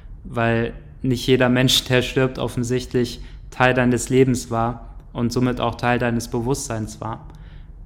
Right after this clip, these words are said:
Und das hört sich verrückt an, wenn man das so sagt und es ist auch irgendwie greifbar, aber verrückter wird's dann, wenn du verstehst, dass auch andere Menschen so über dich denken könnten. Wenn du heute stirbst oder wenn du morgen stirbst, wen interessiert das dann?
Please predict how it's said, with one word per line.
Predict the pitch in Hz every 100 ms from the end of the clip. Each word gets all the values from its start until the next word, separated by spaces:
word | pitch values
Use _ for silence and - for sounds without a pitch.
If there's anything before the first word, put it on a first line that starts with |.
| - -
Und | 117 117 117 - - -
das | 123 139
hört | 156
sich | 151 -
verrückt | 120 147 151
an, | 131 120
wenn | 120
man | 117
das | 117 -
so | 117
sagt | 117 131 139 -
und | 120
es | 113
ist | 120
auch | 135 123
irgendwie | 127 117 113
greifbar, | 123 143 147 123 127 - - - - - - -
aber | 123 120 120 123 -
verrückter | - 123 135 147 123
wird's | 123 -
dann, | 127 127 131
wenn | 120 120
du | 123
verstehst, | 120 120 - - 131 135 - - - - - - -
dass | 123 127
auch | 123
andere | 135 135 135 127
Menschen | 123 123 - 120
so | 123
über | 120 120
dich | 113 147
denken | - 113 104 113
könnten. | - 113 107 - - - - - -
Wenn | - 120
du | 147 156
heute | 160 151 127
stirbst | - 147 135 -
oder | 120 120 117
wenn | 117
du | 123
morgen | 131 131 131 120
stirbst, | - 151 131 - - - - -
wen | - 131
interessiert | 123 - 113 160 156
das | 117
dann? | - 120